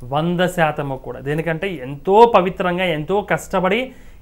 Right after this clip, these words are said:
ఎంతో, ఆ, మంది గురువులని, అఘోరాలని కలిసి వారి దగ్గర స్వీకరించినటువంటి గొప్ప మంత్రం మనం తయారు చేసాం అందులో. కాబట్టి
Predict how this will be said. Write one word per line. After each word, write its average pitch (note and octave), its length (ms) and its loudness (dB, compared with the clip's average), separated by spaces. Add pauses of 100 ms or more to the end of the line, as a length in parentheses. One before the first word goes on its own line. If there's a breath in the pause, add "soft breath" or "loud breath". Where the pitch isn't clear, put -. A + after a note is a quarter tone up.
ఎంతో, E3 560 4
ఆ, E3 260 4
మంది E3 460 0
గురువులని, D#3+ 640 2
అఘోరాలని F3 600 4
కలిసి E3+ 280 -2
వారి E3 220 4
దగ్గర E3+ 220 0
స్వీకరించినటువంటి E3 720 -2
గొప్ప C#3+ 260 -4
మంత్రం D#3 420 -4
మనం E3 160 -4
తయారు D3+ 260 -2
చేసాం D#3 280 -8
అందులో. D3 360 -6 (440 soft breath)
కాబట్టి D#3 600 -4